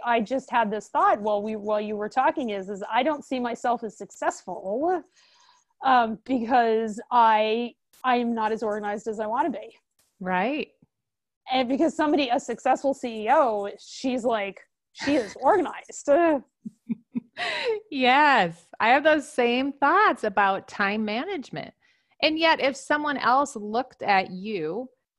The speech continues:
Speaker 2: they would think that they wouldn't even know that you had those thoughts. Or if someone else looked at me, they wouldn't know that I sometimes think I'm not organized,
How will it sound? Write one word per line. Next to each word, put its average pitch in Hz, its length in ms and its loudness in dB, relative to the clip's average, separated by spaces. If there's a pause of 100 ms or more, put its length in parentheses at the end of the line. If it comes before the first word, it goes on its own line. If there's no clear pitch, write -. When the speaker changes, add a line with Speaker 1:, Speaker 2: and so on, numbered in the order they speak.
(640)
Speaker 2:
they 196 360 0
would 226 260 -2
think 247 460 -4 (400)
that 202 340 -4
they 240 260 0
wouldn't 262 320 -4
even 254 300 -4
know 262 280 0
that 208 140 -2
you 202 120 -4
had 170 260 -2
those - 200 -12
thoughts. - 340 -12
Or 233 140 2
if - 80 0
someone 247 300 0
else 226 280 0
looked 233 200 -4
at 247 120 -4
me, 277 220 -6
they 156 160 -4
wouldn't 175 320 -6
know 247 380 -2
that 175 180 -2 (580)
I 160 200 4
sometimes 233 560 0
think 285 240 -4
I'm 320 200 2
not 294 240 2
organized, - 720 -8